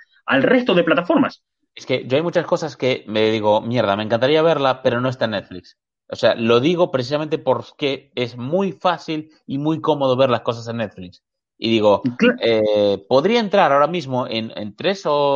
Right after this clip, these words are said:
Speaker 2: o en cuatro webs, eh, para ver, eh, una serie que quisiera, pero sé que dentro de seis meses Netflix me lo va a meter la tercera temporada, la quinta, la que estoy esperando.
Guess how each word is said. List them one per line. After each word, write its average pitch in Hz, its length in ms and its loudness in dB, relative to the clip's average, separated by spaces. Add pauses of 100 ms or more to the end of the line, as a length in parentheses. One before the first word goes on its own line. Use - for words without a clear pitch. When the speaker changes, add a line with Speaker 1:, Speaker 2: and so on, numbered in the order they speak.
(200)
Speaker 2:
o 113 120 2
en 107 100 -2
cuatro 170 320 2
webs, 170 420 2 (460)
eh, 107 160 0
para 107 220 4
ver, 127 340 2 (140)
eh, 104 300 0
una 123 320 -2
serie 147 240 -2
que 135 140 -6
quisiera, 165 500 -6 (440)
pero 120 220 2
sé 175 300 -2
que 156 180 0
dentro 135 320 -2
de 131 80 2
seis 160 240 -4
meses 117 300 -6
Netflix 151 340 -6
me 139 140 -4
lo 143 100 2
va 143 80 2
a 143 40 0
meter 143 240 -4
la 139 100 -4
tercera 135 280 0
temporada, 143 420 2
la 123 120 0
quinta, 139 280 -2
la 120 80 0
que 120 80 -4
estoy 151 160 -2
esperando. 156 440 2